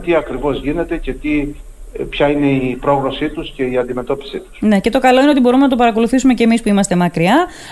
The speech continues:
Speaker 2: μια και
Speaker 1: Βεβαίως.
Speaker 2: θα μεταδίδεται ζωντανά. Μάλιστα. Λοιπόν, άρα, εν κατακλείδη και για να τελειώσουμε, η αρχικά θεωρούμενη ως νόσος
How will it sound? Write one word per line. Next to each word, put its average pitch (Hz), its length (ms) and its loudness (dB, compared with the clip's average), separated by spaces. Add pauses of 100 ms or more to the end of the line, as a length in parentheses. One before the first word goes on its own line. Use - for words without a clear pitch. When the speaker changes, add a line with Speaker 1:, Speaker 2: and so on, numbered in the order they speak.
Speaker 2:
μια 240 160 4
και 262 60 2
Speaker 1:
Βεβαίως. 269 120 4
Speaker 2:
θα 262 80 4
μεταδίδεται 240 500 2
ζωντανά. 196 480 4 (280)
Μάλιστα. 220 520 4
Λοιπόν, 180 460 4
άρα, 208 520 4
εν 180 120 2
κατακλείδη 185 540 2
και 190 100 0
για 180 120 4
να 175 100 2
τελειώσουμε, 180 500 2
η 175 120 4
αρχικά 226 380 0
θεωρούμενη 233 560 2
ως 233 180 4
νόσος 226 580 2